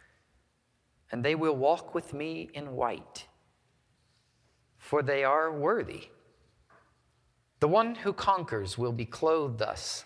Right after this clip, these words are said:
in white garments, and I will never blot his name out of the book of life. I will confess his name before my Father and before his angels." He's assuring them.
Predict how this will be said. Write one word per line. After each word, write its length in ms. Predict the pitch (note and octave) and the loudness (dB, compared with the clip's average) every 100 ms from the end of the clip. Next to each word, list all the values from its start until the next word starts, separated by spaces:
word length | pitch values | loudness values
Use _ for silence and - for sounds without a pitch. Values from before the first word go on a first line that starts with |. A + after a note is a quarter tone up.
| - | -10
in 180 | G#2 G2 | -6 0
white 280 | B2 B2 - - _ | 0 -2 -10 -20 _
garments, 720 | A#2 A#2+ G#2+ G2+ - - - _ _ _ _ _ _ _ _ - | 0 2 -2 -8 -12 -14 -14 _ _ _ _ _ _ _ _ -2
and 120 | C3 | 2
I 100 | C#3+ | 4
will 100 | D#3 | 4
never 240 | D#3+ D#3+ | 2 2
blot 320 | D3 D3+ D3 | 2 4 4
his 180 | D3+ D3 | 2 -4
name 280 | C#3+ C#3 C#3+ | -4 -4 0
out 280 | A#2+ A2+ G2+ | 0 2 -2
of 120 | G#2 | -4
the 80 | G#2 | -4
book 240 | G#2+ G#2 | -4 -4
of 120 | A2 | -6
life. 460 | G#2+ A2 A#2 - - _ _ _ _ _ _ _ - | -2 -4 -4 -10 -20 _ _ _ _ _ _ _ 0
I 160 | B2 | 2
will 120 | C#3+ C#3+ | 2 -2
confess 600 | - B2+ - D#3+ E3 - | -4 -2 2 2 2 -2
his 200 | E3 D3 | -2 -2
name 380 | D3 D#3 D#3 | -2 -2 -4
before 340 | C#3 C3 C#3 C#3+ | -4 -4 -2 -2
my 220 | C#3+ C3+ | -2 -4
Father 560 | - B2 A2+ F#2 E2+ D#2+ - _ _ _ _ _ _ _ | 0 0 0 -2 -8 -12 -20 _ _ _ _ _ _ _
and 100 | A2+ | -6
before 300 | A2 G2 A2+ | -4 -2 -2
his 140 | G#2 G#2 | -2 -6
angels." 760 | G#2 G#2 - - - - - - _ _ _ _ _ _ _ _ _ _ _ _ _ _ _ _ _ _ _ _ _ _ _ _ _ _ _ _ _ _ _ _ - - _ _ - - | -6 -6 -6 -8 -8 -10 -12 -18 _ _ _ _ _ _ _ _ _ _ _ _ _ _ _ _ _ _ _ _ _ _ _ _ _ _ _ _ _ _ _ _ -20 -20 _ _ -20 -10
He's 180 | A3+ A#3 | -8 -6
assuring 680 | - - G3+ G3+ A#2+ G2 F2+ | -4 -2 -2 -2 -4 -6 -8
them. 180 | - | -10